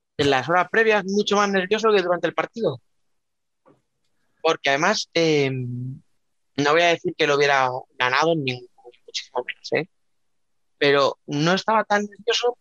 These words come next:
quizá, por el hecho de que ya Inter me había demostrado que era capaz de remontar. Podía no haber remontado, perfectísimamente, porque, oye, el Pozo es un equipazo y, y tiene una plantilla muy buena, y si se pone por delante y le salen las cosas bien, pues,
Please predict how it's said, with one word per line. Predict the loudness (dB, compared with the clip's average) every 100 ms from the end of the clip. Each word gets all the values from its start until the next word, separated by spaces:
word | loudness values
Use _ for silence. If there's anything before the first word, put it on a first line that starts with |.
| _
quizá, | -6 -4 -2 -4 -6 _ _ _
por | -2 -2 -2
el | -2 -2
hecho | 0 0
de | 0
que | 0
ya | 2
Inter | 2 0 0
me |
había | 2 0
demostrado | -2 -2 -2 0
que | 0
era | 0
capaz | 0 -2
de | -2
remontar. | -4 -4 -6 -6 _ -20 -20 -20 _ _ _ -2
Podía | 0 2
no | 2
haber | 2
remontado, | 0 -4 -6 -8 -10
perfectísimamente, | -12 -12 -8 -8 -10 -20 _ _
porque, | -20 -6 -2
oye, | -2 -2
el | -2 -4 -4
Pozo | -8 -2 0 0 0
es | 0 -4
un | -10
equipazo | -8 -4 -4 -2 -2 -4
y, | -8 _ _ -14
y | -14
tiene | -10
una | -8 -6
plantilla | -6 -4 -4 -6
muy | _
buena, | -2 -2
y | -4
si | -20
se | -14
pone | -8 -6
por | -4
delante | -2 -4 -8 -20 _ _ _ _ _
y | -16
le | -12
salen | -10 -8
las | -8 -8
cosas | -12 -6
bien, | -2 -2 -2
pues, | -8